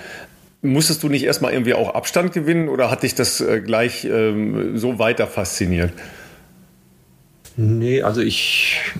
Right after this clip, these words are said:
Speaker 2: es ist, glaub ich, immer wichtig, dass man noch was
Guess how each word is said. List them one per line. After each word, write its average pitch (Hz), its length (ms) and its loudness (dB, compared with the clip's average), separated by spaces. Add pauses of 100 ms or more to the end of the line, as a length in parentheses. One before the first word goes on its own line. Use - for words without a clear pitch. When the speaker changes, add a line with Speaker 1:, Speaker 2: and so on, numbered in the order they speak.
(260)
Speaker 2:
es 107 100 -2
ist, - 140 -2
glaub 117 140 2
ich, 107 60 0
immer 117 200 2
wichtig, 113 240 -2
dass - 220 0
man 110 120 2
noch 107 220 0
was - 600 0